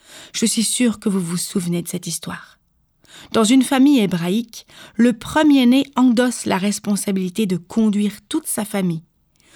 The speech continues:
Mon mari est l'aîné de sa famille, et quand ses frères faisaient des bêtises, son père venait le prendre à part pour lui demander : «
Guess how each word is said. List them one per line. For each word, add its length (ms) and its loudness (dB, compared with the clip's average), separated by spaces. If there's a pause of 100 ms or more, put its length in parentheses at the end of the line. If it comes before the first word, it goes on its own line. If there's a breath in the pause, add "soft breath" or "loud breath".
(320 loud breath)
Mon 140 6
mari 340 4
est 60 4
l'aîné 340 2
de 60 0
sa 160 -4
famille, 460 -4 (260 loud breath)
et 100 -2
quand 180 2
ses 180 0
frères 380 -2
faisaient 240 0
des 100 0
bêtises, 540 -2 (220 loud breath)
son 240 2
père 300 0
venait 240 2
le 100 -2
prendre 380 -2
à 80 -8
part 320 -4
pour 160 -2
lui 100 0
demander : « 560 -2